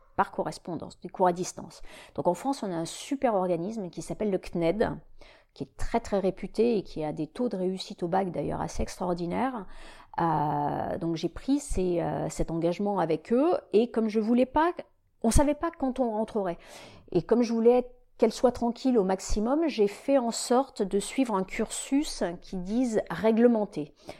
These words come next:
C'est-à-dire que vous avez un calendrier qui est assez précis, qui est assez strict et qu'il faut suivre pour qu'elle valide son année en même temps que ses petits copains. Donc les vacances, vous faites comme vous voulez, mais globalement, vous avez,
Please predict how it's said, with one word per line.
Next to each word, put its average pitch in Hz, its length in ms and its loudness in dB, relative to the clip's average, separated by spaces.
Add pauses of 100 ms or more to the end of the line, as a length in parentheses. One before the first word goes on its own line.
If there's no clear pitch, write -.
(120)
C'est-à-dire 180 540 0
que 226 100 2
vous 196 200 0
avez 190 120 6
un 214 120 2
calendrier 240 680 4
qui - 140 -6
est 170 40 0
assez 170 240 -2
précis, 233 640 -4
qui - 80 -6
est 165 40 -2
assez - 180 -6
strict - 480 -10
et - 220 -4
qu'il 202 180 -6
faut 190 160 -2
suivre 254 540 -2 (100)
pour 247 480 -2 (580)
qu'elle 190 180 6
valide 214 320 6
son 226 220 -4
année 214 240 2
en 240 80 0
même 196 160 2
temps 247 160 -2
que 269 60 -2
ses 240 80 0
petits - 240 -6
copains. - 300 -4 (340)
Donc - 160 -20
les 151 80 -4
vacances, 165 400 -2
vous 151 80 -12
faites - 200 -10
comme 165 160 -2
vous 156 120 -2
voulez, 233 320 4
mais 214 180 2
globalement, 190 720 4
vous 202 200 -2
avez, 226 380 2